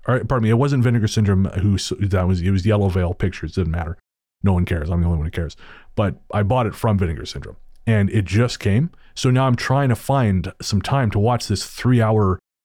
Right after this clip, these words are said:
nineteen seventies Polish, black and white Polish historical epic. But again, it's, it's just like, i-, the sun's always out. So my brain's always going,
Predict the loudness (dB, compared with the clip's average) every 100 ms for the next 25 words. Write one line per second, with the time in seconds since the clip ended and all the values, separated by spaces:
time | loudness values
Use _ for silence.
0 | _ _ _ 2 2 2 2 4 4 2
1 | -2 -4 -2 0 2 2 0 0 0 2
2 | 0 0 -2 -2 0 2 2 0 0 2
3 | 2 0 -4 -4 0 2 2 2 0 -2
4 | -6 -10 _ _ _ _ 0 2 2 2
5 | 0 0 -2 -2 -2 -2 0 -2 -4 -18
6 | -20 -20 -16 -10 -4 -4 -2 0 2 2
7 | 2 2 2 2 0 0 0 2 2 2
8 | 2 2 2 0 0